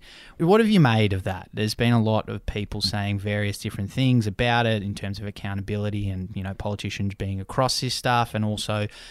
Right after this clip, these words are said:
about it, you know, cheapening the political debate. You know, we're not talking about actual policy if we're just asking people to do pop quizzes on the spot.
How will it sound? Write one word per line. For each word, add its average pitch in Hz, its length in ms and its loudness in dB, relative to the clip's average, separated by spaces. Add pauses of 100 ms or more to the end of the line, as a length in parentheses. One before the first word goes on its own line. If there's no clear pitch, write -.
(180)
about 101 300 2
it, 101 140 -4 (180)
you 110 120 -10
know, 101 160 -8 (320)
cheapening 120 500 4
the 104 100 0 (120)
political 117 360 -2
debate. 104 460 0
You 104 80 -6
know, 101 100 -2
we're 107 80 0
not 110 140 -2
talking 107 280 -2
about 98 220 -4
actual 98 240 -8
policy 101 500 -6
if - 140 -14
we're 101 100 -6
just 98 180 -8
asking 98 360 -6
people 101 340 -10
to - 120 -18
do 101 140 -6
pop - 280 -6
quizzes 98 340 -8
on 98 180 -4
the 98 80 -4
spot. - 420 -2